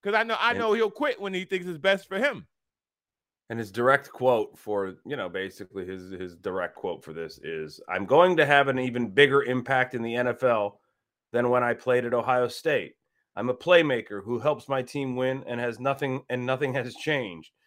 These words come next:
Speaker 2: That's interesting. Uh, "who helps my team win and nothing has changed," but he's not gonna play in the game. "My game, both physically and mentally, has only improved. The N F L is going to be a better version of me, and I'm excited to have the opportunity to show everyone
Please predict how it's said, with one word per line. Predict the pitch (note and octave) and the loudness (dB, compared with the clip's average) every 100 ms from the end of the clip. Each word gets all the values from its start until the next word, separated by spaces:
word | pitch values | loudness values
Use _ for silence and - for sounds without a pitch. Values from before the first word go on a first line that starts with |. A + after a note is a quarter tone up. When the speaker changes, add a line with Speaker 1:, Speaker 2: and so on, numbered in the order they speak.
| _ _ | _ _
Speaker 2:
That's | G#2+ G#2 | -8 -6
interesting. | A2 G#2 F#2 F#2 | -8 -10 -14 -12
Uh, | F2+ F2+ | -10 -8
"who | A2 | -4
helps | B2+ C3+ - | -2 -4 -4
my | A#2+ | -6
team | A2 - A#2+ A2+ | -6 -6 -6 -4
win | A#2+ G#2 G2+ | -4 -6 -6
and | G2+ | -6
nothing | G#2 G#2 | -6 -6
has | G2 | -10
changed," | - A2 G2 | -8 -10 -10
but | G2 | -10
he's | F#2+ | -6
not | G2+ | -6
gonna | F#2+ F#2 | -6 -6
play | G2 | -6
in | F#2+ | -6
the | F2+ | -12
game. | F2+ _ _ - | -16 _ _ -4
"My | A#2+ | -2
game, | A#2+ C#3+ C#3+ | 2 2 2
both | C3+ C3 | 2 0
physically | D3+ C#3+ C3+ C#3+ | -2 -4 -2 -2
and | C3+ | 0
mentally, | C#3 C#3 C3 | 0 0 0
has | B2+ A#2+ | 0 0
only | B2+ B2+ B2+ | 0 0 -2
improved. | A#2+ A2+ D3 C#3+ C3+ | -4 -4 -2 -2 -2
The | A#2+ | -2
N | B2+ | 0
F | B2 | 2
L | B2+ | 0
is | A#2 | 0
going | B2+ B2 | -4 -4
to | A#2 | -6
be | B2 | -6
a | |
better | G#2 B2 B2+ A#2+ G#2+ | -4 -2 -2 -4 -2
version | B2+ C#3+ C3 B2+ - | 2 2 0 -6 -4
of | B2 A2 | -4 -2
me, | D3 G#3 D#3+ B2+ B2+ _ _ | 0 0 0 -4 -8 _ _
and | - B2 | -4 -2
I'm | |
excited | B2+ - - C3+ B2+ | -2 -4 0 0 0
to | B2 | -4
have | A#2 A#2+ A2+ | -2 -2 -2
the | A#2 A#2 | -2 -4
opportunity | G#2+ G#2+ A#2 A2+ G#2 | -4 -8 -10 -10 -10
to | |
show | G#2+ A2+ G#2+ | -10 -6 -6
everyone | A2+ A2 G#2 G2+ F#2+ | -6 -6 -6 -6 -6